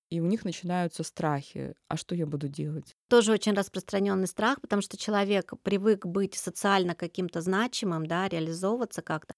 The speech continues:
Speaker 2: И вдруг, ну вот даже можем тоже на своих знакомых увидеть, человек уходит на пенсию и резко сдает,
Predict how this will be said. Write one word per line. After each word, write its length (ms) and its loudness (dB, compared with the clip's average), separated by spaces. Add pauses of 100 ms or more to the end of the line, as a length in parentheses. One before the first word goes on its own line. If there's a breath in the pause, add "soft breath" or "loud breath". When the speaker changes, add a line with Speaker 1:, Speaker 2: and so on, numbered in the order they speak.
Speaker 2:
И 140 0
вдруг, 500 4 (140)
ну 180 2
вот 160 4
даже 600 4
можем 460 0
тоже 280 -2
на 100 0
своих 300 0
знакомых 540 0
увидеть, 320 -6
человек 320 -2
уходит 320 -2
на 100 -2
пенсию 420 -2
и 140 2
резко 320 2
сдает, 520 0